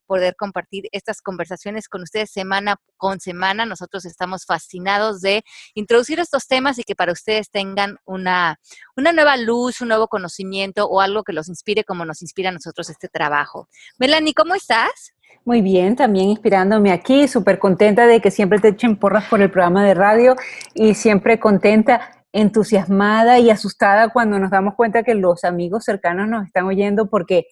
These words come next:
Speaker 2: a veces hablamos de ellos, a veces hablamos de ellos, pero siempre, siempre es un tono positivo, así que muy bien. ¿Y tú, Pepe?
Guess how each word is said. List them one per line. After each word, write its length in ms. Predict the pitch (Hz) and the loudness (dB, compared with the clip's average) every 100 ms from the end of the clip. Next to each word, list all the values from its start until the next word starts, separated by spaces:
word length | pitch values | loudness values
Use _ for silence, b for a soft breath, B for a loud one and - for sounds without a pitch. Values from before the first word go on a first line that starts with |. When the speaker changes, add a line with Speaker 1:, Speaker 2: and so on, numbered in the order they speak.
| b b b | b b b
Speaker 2:
a 100 | 180 | -4
veces 280 | 185 180 202 | -2 -2 -6
hablamos 420 | 208 175 190 208 | -2 0 0 -2
de 80 | 180 | -2
ellos, 560 | 226 269 262 269 233 254 247 403 494 349 247 | -4 0 4 4 4 0 -2 -6 -6 -6 -2
a 40 | |
veces 260 | 247 247 294 | 0 4 4
hablamos 400 | 262 262 285 294 | 6 6 6 4
de 120 | 311 | 4
ellos, 180 | 285 294 | 2 2
pero 380 | 269 233 226 208 B B | 4 6 6 4 B B
siempre, 540 | - 294 285 277 277 220 | -2 2 4 6 4 4
siempre 380 | 269 254 233 262 | -2 -4 0 0
es 60 | |
un 120 | 247 | 0
tono 200 | 233 226 | -2 -2
positivo, 460 | 226 233 202 262 277 | -2 -4 -4 -2 0
así 240 | 277 233 | 0 -2
que 460 | - 214 196 170 - _ _ _ - | -2 0 2 0 -2 _ _ _ -4
muy 200 | 202 262 | 2 4
bien. 320 | 226 190 160 | 6 4 4
¿Y 80 | 175 | 0
tú, 120 | 262 | 0
Pepe? 460 | 220 247 202 160 151 | 2 2 4 0 -2